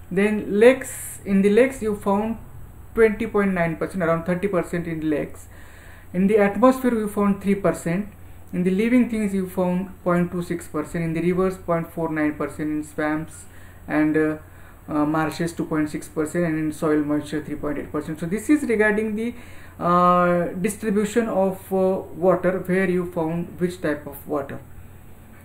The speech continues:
Uh, this is, uh, I have taken from the U S Ge-, uh, U S Geological Survey Departmental, uh, presentation. Then next, water cycle. Okay,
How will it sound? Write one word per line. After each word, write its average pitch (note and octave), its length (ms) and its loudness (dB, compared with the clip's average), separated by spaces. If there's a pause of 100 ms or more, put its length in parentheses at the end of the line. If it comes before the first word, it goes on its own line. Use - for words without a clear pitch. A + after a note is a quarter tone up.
(580)
Uh, D#3 260 -4
this F#3+ 200 0
is, G#3 320 -4
uh, F3 340 4
I E3 60 0
have E3+ 200 0
taken F#3 260 0
from F3+ 200 0
the F3 80 0
U E3+ 160 2
S E3+ 120 2
Ge-, D#3+ 140 -6
uh, D#3 360 -4 (200)
U F#3 140 2
S G3 240 -4
Geological D3+ 560 0
Survey D3 320 -4
Departmental, E3+ 1000 -8 (260)
uh, C#3+ 200 -6 (120)
presentation. D3 680 -6 (1400)
Then F#3 220 0
next, F3+ 320 -2
water F#3 320 4
cycle. - 380 -4 (1500)
Okay, C#4 260 -2